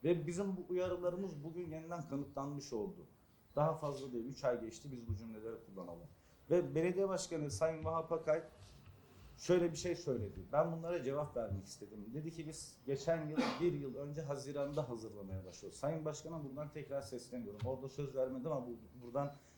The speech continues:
e, kamuoyunun, e, aracılığıyla duyuşunu istiyorum.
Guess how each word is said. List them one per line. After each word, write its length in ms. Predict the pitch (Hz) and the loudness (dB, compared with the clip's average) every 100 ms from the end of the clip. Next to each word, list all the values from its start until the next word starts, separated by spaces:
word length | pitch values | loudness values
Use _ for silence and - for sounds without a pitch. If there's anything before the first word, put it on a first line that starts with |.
| - - 117 | -20 -10 2
e, 400 | 120 120 120 - | 4 4 -2 0
kamuoyunun, 600 | 143 143 139 139 139 123 | 0 0 -2 -4 -8 -8
e, 380 | 113 113 113 113 | -10 -8 -8 -4
aracılığıyla 680 | 139 143 135 135 131 147 127 | 4 4 4 0 0 0 -2
duyuşunu 300 | 127 - 131 | -6 -4 -4
istiyorum. 360 | - - 90 | -4 -8 -10